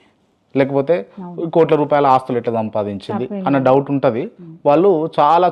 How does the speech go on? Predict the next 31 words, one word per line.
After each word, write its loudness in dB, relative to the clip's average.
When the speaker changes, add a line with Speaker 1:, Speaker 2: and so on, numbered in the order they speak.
Speaker 1:
చోట్ల -2
రైజ్ -2
చేసిర్రు. -14
Speaker 2:
యా. -18
Speaker 1:
ఏం -2
చెప్తారు -4
మీరు -6
దీనికి? -8
Speaker 2:
కోట్ల -4
రూపాయలు -4
సంపాదించిన -6
అనే -4
మాటను -6
నేను -2
ఖండిస్తున్నా, -6
నంబర్ -4
వన్. -4
Speaker 1:
Hmm. 0
Speaker 2:
నంబర్ -2
టూ, 2
బాంబుల 0
కంపెనీ -4
కంటే -6
ఉన్-, -8
కూడా -2
ముందు 0
Speaker 1:
Hmm. -20
Speaker 2:
నా 0
వ్యక్తిగత -2
విషయాలు -4
చెప్పాలంటే, -8